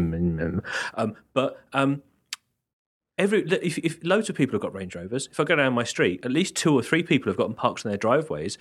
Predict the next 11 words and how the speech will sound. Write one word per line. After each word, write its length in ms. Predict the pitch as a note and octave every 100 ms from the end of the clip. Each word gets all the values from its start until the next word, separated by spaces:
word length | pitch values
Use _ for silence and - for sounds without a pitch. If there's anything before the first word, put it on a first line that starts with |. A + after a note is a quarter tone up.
| - -
So, 320 | - B2+ B2 - _ _ _ _ _ _ -
you 100 | C3
know, 100 | A2+ - -
a 100 | B2+
car 500 | - - D#3+ F3+ D3+
isn't 260 | B2 A#2 G2
made 200 | A2 G#2
less 200 | A2 -
prestige. 540 | - A2 - C3 B2 B2
I 40 |
mean, 240 | B2+ C3